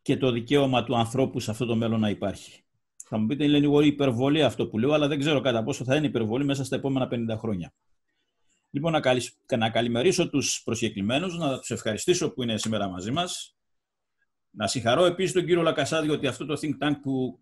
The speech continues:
που, που προεδρεύει έχει κάνει πολύ σημαντικές εκδηλώσεις και έχει μια διάθεση να το προχωρήσει ο κύριος Λακασάς και αυτό είναι πάρα πολύ καλό. Εμείς είμαστε διατεθειμένοι όποτε μέσα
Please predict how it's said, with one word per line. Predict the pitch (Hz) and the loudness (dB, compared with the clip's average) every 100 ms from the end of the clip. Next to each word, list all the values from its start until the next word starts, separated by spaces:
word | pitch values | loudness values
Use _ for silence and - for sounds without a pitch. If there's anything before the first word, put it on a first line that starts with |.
| _ | _
που, | - - | -14 -12
που | 135 | -6
προεδρεύει | 120 127 120 143 135 | 0 2 2 2 2
έχει | 139 | 0
κάνει | - 147 | 0 -2
πολύ | 117 135 | 0 -2
σημαντικές | 143 147 123 104 113 104 | 0 0 0 0 -2 -2
εκδηλώσεις | 92 95 101 107 139 - | -6 -4 -4 -4 -6 -8
και | - 117 | 0 2
έχει | 127 - | 2 0
μια | 123 120 | -4 -2
διάθεση | 113 120 120 113 110 92 _ _ - - _ _ _ _ | 0 0 0 -2 -4 -8 _ _ -20 -20 _ _ _ _
να | 113 113 | 0 2
το | 120 | 2
προχωρήσει | 117 120 139 135 | 2 2 2 2
ο | 117 | -2
κύριος | 117 110 95 - | 0 -2 -2 -2
Λακασάς | 107 101 98 123 139 | -2 -2 -2 -2 -2
και | - | -2
αυτό | 110 | -2
είναι | 131 | -2
πάρα | 113 127 113 | 2 4 4
πολύ | 110 113 | 0 0
καλό. | 107 117 | 0 2
Εμείς | 139 135 131 | 2 2 0
είμαστε | 131 123 | -2 -2
διατεθειμένοι | 123 117 110 120 127 123 | -2 -2 -2 -2 0 0
όποτε | 113 117 113 107 - | -2 -2 0 -2 -4
μέσα | 117 123 127 113 - | -2 0 0 -2 -4